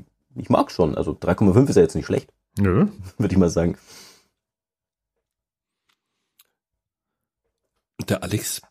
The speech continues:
Speaker 3: babbelt jetzt da noch grad was runter. <laughs> Was willst denn du? Wir haben
Speaker 2: Nee.
Speaker 3: überall so Aufkleber drauf
Speaker 2: Ich
Speaker 3: auf
Speaker 2: hab
Speaker 3: unseren
Speaker 2: grade, ich schau,
Speaker 3: Blätterle.
Speaker 2: ich schau grade, wo die, ähm, was drin ist.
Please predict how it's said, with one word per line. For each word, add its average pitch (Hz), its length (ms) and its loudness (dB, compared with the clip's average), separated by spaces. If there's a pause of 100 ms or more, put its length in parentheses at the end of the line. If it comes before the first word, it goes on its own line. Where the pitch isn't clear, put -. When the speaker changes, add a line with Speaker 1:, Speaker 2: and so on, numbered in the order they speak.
(240)
Speaker 3:
babbelt 104 300 2
jetzt - 240 2
da 117 40 2
noch 101 160 0
grad 101 220 -2
was 98 180 -2
runter. 113 320 -2 (180)
<laughs> - 120 0 (520)
Was - 240 -2
willst 110 400 2
denn 123 180 2
du? - 80 -2 (480)
Wir 110 140 2
haben 160 80 4
Speaker 2:
Nee. 185 60 4
Speaker 3:
überall 135 240 6
so 127 100 2
Aufkleber 117 560 2
drauf 98 260 -2
Speaker 2:
Ich 135 100 2
Speaker 3:
auf - 80 4
Speaker 2:
hab 165 80 2
Speaker 3:
unseren 135 180 0
Speaker 2:
grade, 156 260 6
ich 127 200 2
schau, 139 160 4
Speaker 3:
Blätterle. - 220 0
Speaker 2:
ich 123 80 4
schau 131 220 4
grade, 131 380 4
wo 117 160 6
die, 107 300 6
ähm, 95 720 2
was - 240 -4
drin 151 260 0
ist. - 460 -2